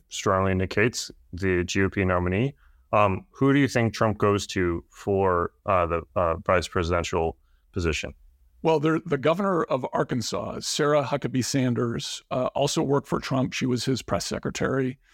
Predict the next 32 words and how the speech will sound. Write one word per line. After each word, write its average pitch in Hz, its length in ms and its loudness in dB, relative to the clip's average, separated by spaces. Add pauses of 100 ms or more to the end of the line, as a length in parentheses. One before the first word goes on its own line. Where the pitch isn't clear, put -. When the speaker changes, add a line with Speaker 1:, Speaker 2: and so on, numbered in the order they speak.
(320)
Speaker 2:
uh, 120 340 -2
early 139 280 4
in 131 60 2
his 127 180 0
administration. 123 840 0 (360)
She's 120 240 -2
an 123 140 0
effective 139 480 0
communicator. 131 800 2
She's - 160 -8
pretty - 220 -2
good 143 160 4
on 143 140 2
T 135 240 0
V. 120 420 0 (400)
She's - 220 -8
popular 139 560 2
in 135 60 0
her 135 140 0
home 127 220 0
state. 120 440 0 (400)
She's, 123 560 -4
she's 127 280 -2
kept - 320 -4
her 160 140 2
ties 143 420 0
to - 120 -4
Trump 131 440 -2
without 127 480 0
being 131 240 2
too 131 240 -2
close. - 640 -6